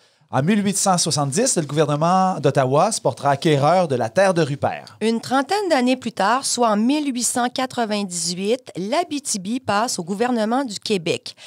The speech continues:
Speaker 2: La région a été ouverte officiellement à la colonisation en mille neuf cent douze à la faveur de la construction du chemin de fer, le transcontinental.
Speaker 1: La colonisation de l'Abitibi a été un enjeu politique pour la création du Canada.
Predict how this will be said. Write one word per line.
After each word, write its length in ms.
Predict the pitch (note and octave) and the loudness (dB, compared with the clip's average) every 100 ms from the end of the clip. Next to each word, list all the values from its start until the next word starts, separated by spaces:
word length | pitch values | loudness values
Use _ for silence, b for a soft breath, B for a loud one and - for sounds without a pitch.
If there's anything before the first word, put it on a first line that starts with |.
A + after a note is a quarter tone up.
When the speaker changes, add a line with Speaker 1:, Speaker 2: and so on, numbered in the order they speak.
| B B | B B
Speaker 2:
La 160 | C#3+ E3 | -2 0
région 400 | F#3 A#3+ B3+ C#4+ | 2 2 2 4
a 80 | A3+ | 2
été 300 | G3+ A3 F#3+ | 0 -4 -4
ouverte 560 | A3+ G3+ A#3 G#3+ - - - | -6 0 0 0 -6 -6 0
officiellement 760 | C#4 C#4+ C4 - A#3+ G3+ G#3+ | 0 0 -4 0 0 2 2
à 80 | A3+ | 2
la 100 | E3+ | 0
colonisation 880 | F3 B3 B3+ A3+ F#3 F3 E3+ A#3 D4 | 0 0 2 2 0 0 0 2 4
en 120 | G3+ | 4
mille 180 | A3 C#4 | 4 2
neuf 160 | B3+ A3 | 2 0
cent 280 | - F3+ | 0 0
douze 420 | E3+ E3+ G#3+ C#4 G3+ B B - | 0 -2 -4 -6 -8 B B -2
à 100 | C#4+ | 2
la 140 | C#4+ | 2
faveur 480 | - A3 F#3 F#3+ A#3 | 2 0 2 2 4
de 80 | D4+ | 4
la 120 | C4 | 2
construction 560 | G#3+ G3 - G3+ - A3 | 2 0 0 -2 0 0
du 120 | A3 | 0
chemin 220 | G3+ F3 | 0 -2
de 60 | - | 0
fer, 320 | F#3 G3+ A#3+ | 0 2 0
le 120 | B2+ | -4
transcontinental. 1120 | - C#3 - C4 - C4 B3+ - F#2 F2+ - B B B B - | -4 -4 0 -2 0 -2 -2 -4 -4 -8 -12 B B B B -2
Speaker 1:
La 160 | C#3 C#3 | 0 2
colonisation 640 | F3 F#3+ F3+ E3+ D#3+ G#3 | 4 4 4 4 4 2
de 40 | |
l'Abitibi 520 | F3+ D#3 D#3 D3+ F#3+ F#3+ | 2 0 -4 -2 2 4
a 80 | |
été 200 | C3 D#3+ D#3 | 4 2 2
un 120 | C3+ | 4
enjeu 240 | C3 C3+ | 0 0
politique 540 | F#3+ C3+ A#2+ - G#3 - | -2 -4 -2 -4 -4 -4
pour 180 | D3+ | -2
la 120 | C3+ A2+ | -2 -2
création 580 | C#3 B2+ - F3 F3 | -2 0 0 -2 -4
du 100 | C3 | -6
Canada. 460 | - B2 A2 G2 | -2 -2 -2 -4